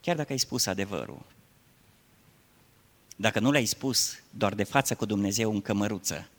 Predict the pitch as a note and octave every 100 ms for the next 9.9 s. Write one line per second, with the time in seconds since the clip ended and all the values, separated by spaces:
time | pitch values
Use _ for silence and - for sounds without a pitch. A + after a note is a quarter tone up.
0 | _ _ _ G2+ F#2 G2 F2 G2 - -
1 | _ _ _ _ _ _ _ _ _ _
2 | - - - - G2+ - C#3 C3+ A2+ A2
3 | C3+ G2+ F2+ G#2 - - _ _ _ _
4 | - G2+ - F#2 - G2 G#2+ G#2 F#2 -
5 | F2+ F#2+ B2+ A#2 G2 - F2+ F#2+ - F#2+
6 | F#2 - F#2 G#2 G2 - - - G#2 G2
7 | F#2+ G2+ F#2+ - F#2+ G2 G2 F#2 F#2+ -
8 | - - _ _ G#2+ G2 G2 - G2+ F2+
9 | - F#2 E2+ - - - A#1+ - -